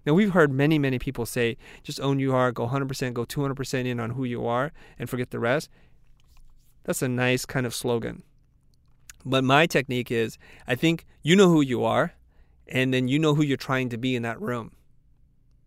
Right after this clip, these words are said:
And the longer you pretend that that person exists, is the weirder you get, the less confident you become,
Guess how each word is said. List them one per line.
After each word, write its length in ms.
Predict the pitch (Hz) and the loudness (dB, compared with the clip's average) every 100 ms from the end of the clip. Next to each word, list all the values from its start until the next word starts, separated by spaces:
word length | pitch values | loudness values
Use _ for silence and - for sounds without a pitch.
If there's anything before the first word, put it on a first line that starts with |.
| _ _ _ _ _ _ _ _ _ _ _ _ _ - _ | _ _ _ _ _ _ _ _ _ _ _ _ _ -20 _
And 300 | - 135 131 | 2 4 4
the 80 | 123 | 2
longer 360 | 120 143 170 160 | 6 6 6 2
you 160 | 135 | 0
pretend 400 | 127 127 - 151 | -2 -4 -2 -2
that 120 | 135 120 | 0 -2
that 120 | 117 | -2
person 320 | 131 120 117 | -4 -4 -8
exists, 480 | 110 117 120 170 - _ _ - | -10 -4 -2 -2 -6 _ _ -4
is 180 | 135 123 | -4 0
the 100 | 127 | -2
weirder 340 | 123 143 143 | 2 0 0
you 160 | 131 117 | -2 -2
get, 280 | 123 120 - | 0 -2 -2
the 80 | |
less 180 | 120 123 | -4 -4
confident 420 | - 123 - 123 | -4 -6 -6 -12
you 60 | 123 | -10
become, 400 | 117 - 120 160 | -8 -4 -4 -4